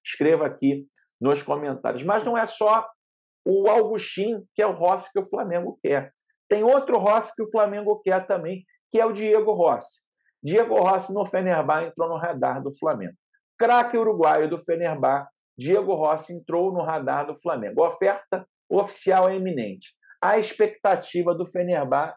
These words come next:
é de doze milhões de euros. Aqui estão todos os detalhes. Jornal turco falando isso. O Fenerbahçe chama atenção pelos jogadores que tem polido recentemente. O Yellowknife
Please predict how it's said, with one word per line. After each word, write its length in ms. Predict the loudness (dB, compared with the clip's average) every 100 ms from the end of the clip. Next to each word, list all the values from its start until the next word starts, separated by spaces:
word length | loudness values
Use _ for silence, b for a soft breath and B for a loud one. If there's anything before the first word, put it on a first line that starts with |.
| -2
é 140 | -2
de 140 | 0 -6
doze 580 | -2 2 2 0 -6 -8
milhões 460 | -4 -4 -4 -6
de 180 | -2 0
euros. 280 | 0 -4 -10 -20 _ _ _
Aqui 300 | -4 -4 -6
estão 480 | -10 -4 -2 -2 -2 -4
todos 300 | -4 -4 -6
os 160 | -4
detalhes. 640 | -4 -4 -6 -6 -16 -20 _ b b -4
Jornal 720 | 2 2 2 2 2 0 -6 0
turco 380 | 2 2 0 -8
falando 480 | -2 0 0 -2 -4
isso. 220 | -6 -14 _ b b 2
O 180 | 4 4
Fenerbahçe 720 | 2 2 0 2 2 0 -2
chama 180 | -2
atenção 500 | -2 -4 -6 -4 -6
pelos 220 | -2 -2 0
jogadores 640 | 2 2 2 0 -2 -8
que 100 | -10
tem 260 | -8 -8
polido 480 | -2 0 2 0 -2
recentemente. 920 | -4 -4 -6 -12 -8 -6 -6 -10 -20 _ _ B B
O 240 | 2 4
Yellowknife 920 | 4 4 6 6 6 4 4 2 2